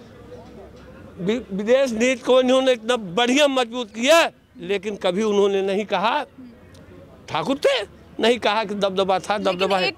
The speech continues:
Speaker 2: तरीके से देखा जाए तो मोदी
Speaker 1: सुनिए,
Speaker 2: सरकार का तो
Speaker 1: देखिए,
Speaker 2: दबदबा है ना?
Speaker 1: नहीं, दबदबा की बात बता रहा हूँ।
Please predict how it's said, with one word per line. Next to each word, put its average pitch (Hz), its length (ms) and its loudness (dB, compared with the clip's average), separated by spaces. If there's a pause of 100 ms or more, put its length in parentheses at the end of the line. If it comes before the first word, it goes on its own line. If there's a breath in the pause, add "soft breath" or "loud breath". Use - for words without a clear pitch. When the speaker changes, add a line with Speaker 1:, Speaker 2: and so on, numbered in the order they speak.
Speaker 2:
तरीके 370 300 2
से 392 100 -4
देखा 349 340 2
जाए 330 200 0
तो 370 140 -4
मोदी 330 120 -2
Speaker 1:
सुनिए, 339 240 4
Speaker 2:
सरकार 392 500 2
का 392 120 2
तो 415 100 0
Speaker 1:
देखिए, 359 140 2
Speaker 2:
दबदबा 349 320 0
है 349 280 2
ना? 349 220 4
Speaker 1:
नहीं, 233 200 0
दबदबा 233 380 2
की 240 60 -2
बात 254 160 4
बता 220 220 2
रहा 233 120 2
हूँ। 262 140 0